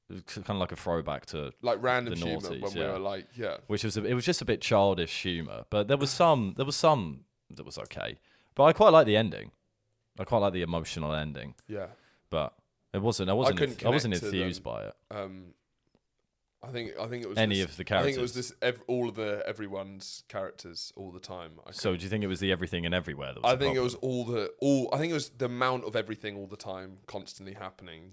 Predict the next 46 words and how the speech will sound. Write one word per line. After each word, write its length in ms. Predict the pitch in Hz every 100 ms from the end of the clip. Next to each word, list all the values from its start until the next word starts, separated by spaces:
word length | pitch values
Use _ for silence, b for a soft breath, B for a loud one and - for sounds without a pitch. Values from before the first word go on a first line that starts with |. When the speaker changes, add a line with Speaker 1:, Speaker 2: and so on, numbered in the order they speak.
| -
Speaker 2:
that 80 | 95
actually 180 | 87 104
took 200 | 95 -
me 80 | 98
out 200 | 92 87 -
of 140 | 87
Speaker 1:
Right. 280 | 82 69 - _ - 98 -
Speaker 2:
now. 440 | 101 98 87 78 - _
Speaker 1:
So 240 | - 98 104
if 120 | 113
it 80 | 117
was 140 | 117
just 160 | 117 -
everywhere 400 | 101 92 87 82
all 180 | 87 80
at 60 |
once, 300 | 80 82 67
you 80 | 80
could 200 | - 87
have 100 | 78
got 220 | 87 76
it. 60 | 151
Speaker 2:
Maybe. 480 | 165 156 147 139 107
Speaker 1:
But 140 | 98 87
if 120 | 101
you 80 | 92
include 280 | 87 90
everything, 440 | 85 82 80 80 73
it's 140 | 71
a 60 | 71
bit 160 | 76
too 160 | - 80
much. 360 | 73 67 - 127
Speaker 2:
I 140 | 147
think 400 | 151 165 135 -
some 320 | - 139 135
things 320 | 127 117 110
all 160 | 110 104
at 80 | -
once 460 | 101 98 - -
would 100 | 107
have 80 | 101
been 140 | 98 95
a 40 |
better 200 | 71 -
film. 380 | - 92 82